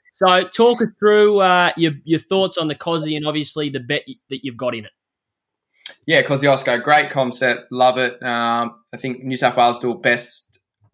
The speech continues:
Speaker 2: uh, or better than any other state in Australia with their racing, especially bringing in their country sort of trainers, horses, provincial horses, trainers, especially with concepts like this. Um, it gives all the people,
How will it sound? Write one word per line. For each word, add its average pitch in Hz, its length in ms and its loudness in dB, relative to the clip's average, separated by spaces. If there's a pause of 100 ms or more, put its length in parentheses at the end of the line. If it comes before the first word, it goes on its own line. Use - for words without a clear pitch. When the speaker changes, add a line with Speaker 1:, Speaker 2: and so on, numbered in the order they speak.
(120)
Speaker 2:
uh, 117 480 0
or 110 140 -10
better 127 300 0
than 117 160 -2
any 120 200 -2
other 117 160 0
state 117 320 -2
in 120 60 -10
Australia 113 500 -2
with 113 140 -6
their 113 140 -2
racing, 113 540 -4
especially 117 360 -10
bringing 120 420 -8
in 120 120 -6
their 117 120 -4
country 117 600 -8 (300)
sort 120 200 -6
of 110 80 -6
trainers, 123 480 2
horses, 120 520 -4
provincial 120 500 -2
horses, 120 420 -4
trainers, 120 500 0
especially 123 380 -4
with 113 80 -6
concepts - 600 -8
like 120 280 -2
this. 120 400 -4
Um, 113 200 -8
it 107 60 -12
gives 120 180 0
all 123 140 0
the 117 80 -6
people, 117 420 -2